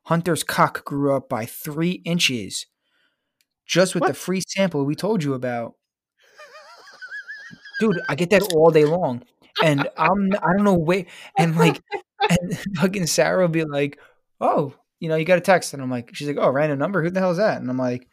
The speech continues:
Speaker 1: "Oh, don't even answer it." And she's like, "Why?" "Oh, uh, bigger dick." Okay. And I was like, "I don't know why I get so many spam fucking texts." She's like, "Did you put your fucking number in a porn site?" And I'm like, "No, are you kidding me? There's an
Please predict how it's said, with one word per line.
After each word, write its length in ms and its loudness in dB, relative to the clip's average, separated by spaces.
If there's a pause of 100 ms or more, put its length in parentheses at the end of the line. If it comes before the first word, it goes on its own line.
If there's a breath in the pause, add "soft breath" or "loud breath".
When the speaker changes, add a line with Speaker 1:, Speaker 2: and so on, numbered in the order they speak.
(240)
Speaker 1:
"Oh, 260 4 (140)
don't 240 0
even 160 0
answer 320 0
it." 100 -4 (120)
And 100 -8
she's 100 -8
like, 100 -6
"Why?" 360 4 (200)
"Oh, 380 6 (240)
uh, 200 0
bigger 360 -2
dick." 380 -2
Okay. 380 0
And 100 -2 (340 loud breath)
I 60 0
was 120 2
like, 140 -2
"I 60 2
don't 100 4
know 100 4
why 340 0
I 120 2
get 220 -2
so 240 -2
many 180 -2
spam 500 -4
fucking 480 -8
texts." 440 -4 (340 soft breath)
She's 220 0
like, 120 -12
"Did 160 -2
you 60 0
put 220 -8
your 80 -10
fucking 320 -2
number 260 0
in 80 -2
a 60 -6
porn 320 -4
site?" 340 -2
And 100 -6
I'm 120 -2
like, 180 -6 (340)
"No, 380 4
are 40 2
you 100 0
kidding 260 -2
me? 80 4
There's 220 2
an 140 -6